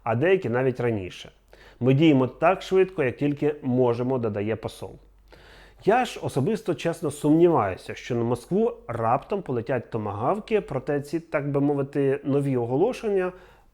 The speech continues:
Путіну точно не сподобаються.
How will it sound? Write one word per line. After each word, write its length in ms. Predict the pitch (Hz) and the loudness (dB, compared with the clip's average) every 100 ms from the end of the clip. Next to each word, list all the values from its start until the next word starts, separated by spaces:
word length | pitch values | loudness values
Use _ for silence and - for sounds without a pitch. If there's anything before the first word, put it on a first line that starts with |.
| _ | _
Путіну 580 | 143 220 226 208 196 202 | -2 0 0 2 4 2
точно 640 | - 135 143 - 139 131 117 | -2 -4 -2 -4 -4 -4 -4
не 220 | 113 113 | -4 -4
сподобаються. 720 | - 110 95 90 113 - | -4 -6 -6 -10 -16 -20